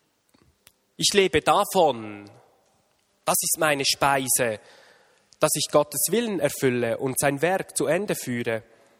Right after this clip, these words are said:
Dazu hat er mich in diese Welt gesandt.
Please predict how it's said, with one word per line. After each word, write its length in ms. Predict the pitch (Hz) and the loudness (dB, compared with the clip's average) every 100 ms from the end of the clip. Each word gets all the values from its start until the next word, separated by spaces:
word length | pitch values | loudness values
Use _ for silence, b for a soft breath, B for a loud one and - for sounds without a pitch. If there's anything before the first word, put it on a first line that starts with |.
| b _ _ _ _ _ - | b _ _ _ _ _ -2
Dazu 420 | 180 240 - 139 | 0 0 -2 0
hat 200 | 139 - | 0 -2
er 60 | 139 | -6
mich 220 | 135 - | -4 -6
in 80 | 139 | -4
diese 220 | 139 143 | -2 0
Welt 280 | 151 208 - | 0 0 -6
gesandt. 600 | 147 135 113 101 - | -4 -2 -4 -8 -16